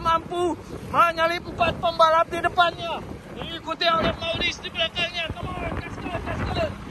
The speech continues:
Iya, balapan membara kali ini. Satu ban gondrong dikepung oleh tiga road bike. Iya, main elite. Waduh, ini Om Adit. Oh, bukan Om Adit, ternyata Om Iqbal. Luar biasa, Om Adit mah lagi sakit, tangannya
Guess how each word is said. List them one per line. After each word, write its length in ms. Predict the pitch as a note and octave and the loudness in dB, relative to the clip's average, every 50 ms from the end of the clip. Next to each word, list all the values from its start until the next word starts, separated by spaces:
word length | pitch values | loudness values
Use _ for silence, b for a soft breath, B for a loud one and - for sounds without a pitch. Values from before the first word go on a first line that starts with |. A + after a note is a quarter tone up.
| - - - - - - - - | -8 -6 -6 -6 -8 -8 -6 0
Iya, 480 | B3 B3+ C#4 D4 D4 C#4+ B3+ A3+ - - - - - - - - - - | 4 6 6 6 6 6 4 2 0 -4 -8 -10 -10 -10 -10 -10 2 4
balapan 460 | B3 D#4 E4 E4 E4 - E4+ E4+ E4+ | 6 8 8 6 6 6 4 4 2
membara 480 | F4 F4 E4+ E4+ E4+ E4+ E4+ E4+ E4+ E4 | 2 -2 0 2 4 4 6 6 4 4
kali 320 | F4 E4+ E4+ E4+ E4+ E4 | 4 2 2 2 2 0
ini. 160 | E4 D#4 D4 C4+ | 0 -2 -2 -2
Satu 400 | - D#4 D#4+ F4+ F#4+ F#4+ G4+ F#4 | 0 2 4 4 4 2 0 2
ban 240 | F4+ F4 E4+ F4+ | 4 4 4 4
gondrong 480 | F4+ F4 F4 F4 F4 F4+ E4+ E4+ E4+ E4+ | 4 4 4 4 4 6 6 4 4 4
dikepung 400 | F4 E4 A#4 - - F4 F4 F4 | 0 -6 -6 -6 -4 -2 -2 0
oleh 320 | F4+ F4+ F4 E4+ F4 E4+ E4+ E4+ | 4 4 6 6 6 4 4 2
tiga 400 | F4+ F4 E4+ D4+ D#4+ E4+ E4+ E4 | -2 -6 -2 2 6 6 8 8
road 240 | E4+ E4+ E4 D4+ C#4 | 8 8 6 6 6
bike. 400 | E4+ F4 F4 F4 - - - - - - - - - | 6 6 6 6 4 2 -4 -12 -18 -18 -16 -16 -12
Iya, 400 | - - D#4 F4 F4 E4+ E4 D4+ | -10 -6 0 2 4 6 6 6
main 240 | D4 E4+ F4+ F#4 F4+ | 6 4 4 4 4
elite. 400 | F#4 F4+ F4 E4+ E4+ D#4+ C#4+ - - - - - - - - - - - - | 4 2 4 4 6 4 4 2 0 -6 -14 -14 -14 -16 -16 -16 -16 -6 0
Waduh, 320 | D#4+ D4 C#4+ C#4+ E4+ C#4 - - - - - - - - - - | 2 4 4 4 2 0 -4 -4 -8 -10 -12 -12 -14 -14 -12 -10
ini 320 | D4 E4+ F4+ F4 E4+ E4 D#4 - - - - - - | -4 0 2 2 4 2 0 -2 -6 -12 -14 -14 -6
Om 160 | - D#4 F4 | -2 -2 2
Adit. 320 | F4+ D#4 D4 D#4 F4 F4+ F#4+ | 2 4 2 2 2 4 8
Oh, 240 | G4 G4 G4 F#4 F4 | 8 10 10 8 6
bukan 240 | F4+ E4+ E4+ F4+ | 4 4 6 6
Om 160 | F#4 F4+ F4+ F#4 F#4+ F#4+ - | 8 6 6 6 6 4 4
Adit, 160 | F#4+ F4+ E4 | 4 0 0
ternyata 640 | - E4+ D#4+ E4 F4 E4+ E4+ - F4+ F#4 F#4 F#4 F4+ | 2 2 2 4 4 4 6 6 6 8 8 6 6
Om 80 | G4 | 4
Iqbal. 640 | F#4+ G4 G#4 - - G4+ F#4 F4+ D#4+ C#4+ B3+ A#3+ A#3 | 0 -4 -4 -2 4 6 8 8 8 8 6 4 2
Luar 320 | A#3 A#3 A#3 A#3+ A#3+ B3 B3+ | 0 0 0 2 2 0 0
biasa, 560 | B3+ B3+ B3 A#3+ A#3 A#3+ A#3 A3+ A3 A#3 A#3 | 0 0 0 0 2 2 2 2 0 -2 -2
Om 40 | A#3 | -4
Adit 240 | A3+ A#3 B3+ C4 C4+ | -4 -4 -4 -6 -4
mah 160 | C4 B3 A3+ | -2 -2 -2
lagi 80 | A3+ G3+ | -2 -4
sakit, 400 | G#3 G#3 A#3 A3 - B3+ B3 - | -2 -2 -2 -2 -2 -4 -6 -2
tangannya 400 | A#3+ A3+ A3+ A#3 A#3 A#3 A#3+ A#3+ | -2 0 0 0 -2 -2 -2 -4